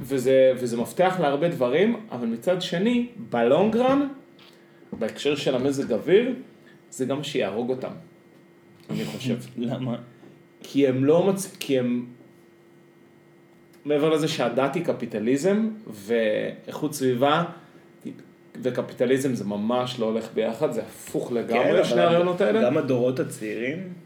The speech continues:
Speaker 2: הם כאלה.
Speaker 1: שאלה מעניינת. שאלה מעניינת.
Speaker 2: שמע, תכף מתחלף דור, חביבי, אנחנו, הדור שלנו עוד לא הגיע לעמדות, לעמדות השפעה. אתה מבין? כאילו
Speaker 1: השאלה היא מה הדור הזה יעשה, זאת השאלה, בסוף.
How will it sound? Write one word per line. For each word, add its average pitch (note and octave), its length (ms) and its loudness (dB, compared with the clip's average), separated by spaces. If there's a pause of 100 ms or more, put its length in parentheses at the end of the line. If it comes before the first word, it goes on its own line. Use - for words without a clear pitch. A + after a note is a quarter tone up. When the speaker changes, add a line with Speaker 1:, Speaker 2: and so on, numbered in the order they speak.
(480)
Speaker 2:
הם C3+ 100 -8
כאלה. D#3 400 -4 (300)
Speaker 1:
שאלה - 280 -4
מעניינת. C#4+ 580 -6 (960)
שאלה C3+ 320 -8
מעניינת. B3 460 -6
Speaker 2:
שמע, D3+ 240 -6
תכף C3 260 -14
מתחלף C3+ 480 -4
דור, E3+ 260 2
חביבי, B2 440 -4
אנחנו, A#2 520 -6
הדור B2+ 280 0
שלנו G3 260 0
עוד E3 140 0
לא F3+ 140 4
הגיע G3+ 200 0
לעמדות, A#2+ 380 -2
לעמדות A#2+ 460 -4
השפעה. A#2 400 -8
אתה - 880 -20 (120)
מבין? C3+ 300 -6 (1500)
כאילו B2+ 160 -2
Speaker 1:
השאלה D#3+ 140 4
היא G3 80 6
מה F3 120 8
הדור D#3+ 300 6
הזה B2+ 180 2
יעשה, A2 440 -2
זאת A2 220 -6
השאלה, G2 420 -6 (360)
בסוף. - 560 -6